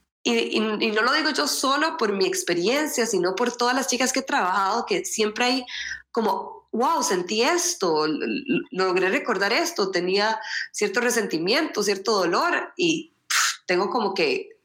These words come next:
sentirlo o dejarlo ir". Entonces, bueno, tengo este, este proyecto, este negocio, digamos, desde hace un tiempo, eh, lo llevo con mi mamá, pero,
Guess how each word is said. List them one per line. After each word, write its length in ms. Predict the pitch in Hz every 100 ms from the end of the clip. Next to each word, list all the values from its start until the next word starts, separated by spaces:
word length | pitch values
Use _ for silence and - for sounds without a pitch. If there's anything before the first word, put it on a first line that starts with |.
| _
sentirlo 640 | - 147 139 247 330 269
o 40 | 165
dejarlo 320 | 165 175 175
ir". 360 | 196 269 240 - - - - - -
Entonces, 500 | - 180 208 240 - -
bueno, 280 | - 190 160 - - - - - - _ - - - -
tengo 240 | 196 196
este, 480 | 220 226 226 226 -
este 160 | 196 208
proyecto, 720 | 196 180 190 208 - 208 190
este 260 | 170 175 185
negocio, 600 | 170 156 185 233 254 214
digamos, 400 | 160 180 208 165
desde 180 | 151
hace 220 | 156 156 185
un 180 | 180
tiempo, 540 | - 190 190 302 339 -
eh, 200 | 170 160
lo 100 | 156
llevo 180 | 156 165
con 140 | 208
mi 80 | 196
mamá, 420 | 160 151 190 339 - - - - - _
pero, 580 | - 202 190 185 180 175